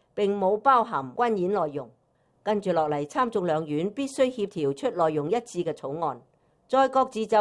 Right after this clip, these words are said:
協調後嘅版本進行表決，然後將通過表決嘅法案送交總統簽字生效。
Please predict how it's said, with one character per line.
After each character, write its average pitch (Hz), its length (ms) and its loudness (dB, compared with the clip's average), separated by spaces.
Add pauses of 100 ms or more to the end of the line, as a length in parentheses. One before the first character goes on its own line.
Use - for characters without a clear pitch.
協 240 160 -6
調 156 200 -2
後 175 220 0
嘅 196 100 0
版 190 240 2
本 175 240 -2
進 190 200 -4
行 147 140 -12
表 135 200 -8
決， 147 240 -6 (440)
然 185 180 0
後 202 120 4
將 277 300 0
通 294 200 -4
過 208 180 4
表 190 200 4
決 190 220 0
嘅 175 140 0
法 165 200 0
案 156 340 0
送 190 200 -4
交 220 160 4
總 180 240 -2
統 175 180 -4
簽 196 240 -4
字 147 180 -12
生 170 280 -10
效。 139 220 -8